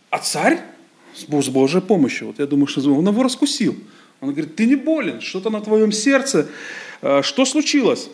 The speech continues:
Далее, э, в третий стих второй главы, второй главы. «Я сильно испугался и сказал царю: 'Да живет царь вовеки! Как не быть печальным лицу моему, когда город, дом гробов отцов моих, запустение, ворота его сожжены огнем.'» Конечно, испугался.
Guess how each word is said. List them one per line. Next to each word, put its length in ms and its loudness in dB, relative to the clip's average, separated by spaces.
Далее, 560 0
э, 200 2
в 100 -8
третий 360 2
стих 320 0
второй 180 2
главы, 400 0
второй 320 0
главы. 320 0
«Я 160 0
сильно 440 2
испугался 640 0
и 100 -2
сказал 400 0
царю: 300 0
'Да 100 -2
живет 320 0
царь 200 -2
вовеки! 500 0
Как 180 -2
не 60 4
быть 240 -2
печальным 440 2
лицу 320 -2
моему, 360 2
когда 260 0
город, 400 0
дом 280 0
гробов 340 0
отцов 360 -2
моих, 180 0
запустение, 580 0
ворота 300 2
его 140 0
сожжены 420 0
огнем.'» 340 -2
Конечно, 320 -10
испугался. 560 -2